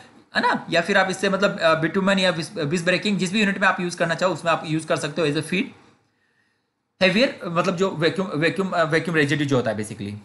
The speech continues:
देखिए, हम लोग यहाँ पर बात करें स्ट्रेट रन गैसोलीन जो क्या होता है basically।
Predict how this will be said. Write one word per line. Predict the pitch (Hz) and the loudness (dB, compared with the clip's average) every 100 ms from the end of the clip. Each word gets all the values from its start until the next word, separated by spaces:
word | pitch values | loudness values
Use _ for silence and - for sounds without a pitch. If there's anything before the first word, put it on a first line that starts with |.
| _ - | _ -6
देखिए, | 185 208 | -2 4
हम | 247 | 6
लोग | 247 240 | 6 4
यहाँ | 240 | 4
पर | |
बात | 226 220 | 4 4
करें | 233 240 | 4 0
स्ट्रेट | 196 - 254 | -2 2 2
रन | 269 254 | 4 2
गैसोलीन | 214 208 226 | 2 2 2
जो | 220 | 2
क्या | - 165 | 4 4
होता | 123 | 4
है | 120 | 0
basically। | 110 98 101 | -4 -8 -12